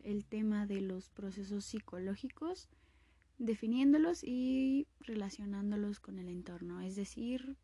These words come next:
explicando cómo los sobrellevamos en la vida cotidiana. Cada uno de mis compañeros va a tocar diferentes conceptos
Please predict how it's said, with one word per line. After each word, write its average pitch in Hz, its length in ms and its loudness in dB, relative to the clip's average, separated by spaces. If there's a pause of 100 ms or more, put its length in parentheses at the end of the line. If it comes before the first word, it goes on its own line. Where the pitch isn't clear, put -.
(160)
explicando 262 840 0
cómo 226 320 -4
los 196 160 -4
sobrellevamos 190 760 -4
en 196 120 -4
la 185 80 -4
vida 180 240 -4
cotidiana. - 540 -6 (1400)
Cada 262 260 6
uno 254 140 8
de 233 100 4
mis 202 160 2
compañeros 226 840 0
va 214 160 0
a 214 60 -2
tocar 196 520 -4
diferentes 196 600 -6
conceptos 220 800 -10